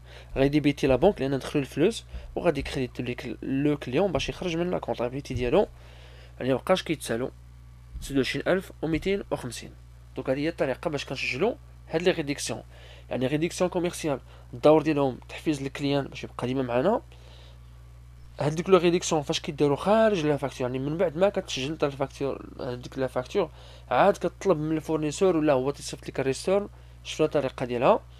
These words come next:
لي ريديكسيون فينونسيير كيتسجل بنفس الطريقة، ما فيهمش مشكل، يعني نفس الطريق-، الطريقة فاش كيتعطوك في دوك لي زيكزيرسيس اللي كنا كنديرو في الأول، نفس الطريقة باش كنسجلوهم في دابا. دونك الحصة إن شاء الله الماجية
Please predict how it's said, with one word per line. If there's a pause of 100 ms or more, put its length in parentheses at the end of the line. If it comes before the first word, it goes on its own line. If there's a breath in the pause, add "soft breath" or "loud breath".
(300 soft breath)
لي
ريديكسيون
فينونسيير
كيتسجل
بنفس
الطريقة،
ما
فيهمش
مشكل، (460 loud breath)
يعني
نفس
الطريق-،
الطريقة
فاش
كيتعطوك (640 loud breath)
في
دوك
لي
زيكزيرسيس
اللي
كنا
كنديرو
في
الأول، (600)
نفس
الطريقة
باش
كنسجلوهم (240)
في
دابا. (1900)
دونك (680 loud breath)
الحصة
إن
شاء
الله
الماجية